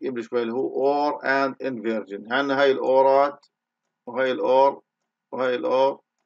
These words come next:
مع الانفيرجن. فأخذنا هان هاي اور وهاي الأور بداية حطيناها مع الأند، وهان عندنا الانفيرجن. تمام؟ هاي الأور، أور اللي هي أور ناند. بعدين نيجي عندنا هان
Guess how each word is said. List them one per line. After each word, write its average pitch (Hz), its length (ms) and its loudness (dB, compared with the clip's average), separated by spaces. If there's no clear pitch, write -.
مع 123 140 -2
الانفيرجن. 110 640 -8
فأخذنا 151 380 -2
هان 151 220 2
هاي 131 180 0
اور 131 540 0
وهاي 135 260 2
الأور 123 480 0
بداية 117 340 0
حطيناها 131 380 -8
مع 123 180 -2
الأند، 139 600 -2
وهان 127 360 -2
عندنا 123 240 -6
الانفيرجن. 107 680 -6
تمام؟ 143 420 0
هاي 120 140 -2
الأور، 127 360 2
أور 131 360 2
اللي 107 140 -8
هي 127 80 -6
أور 131 200 2
ناند. 107 300 -8
بعدين 151 420 0
نيجي 151 260 -2
عندنا 151 300 -2
هان 147 460 -2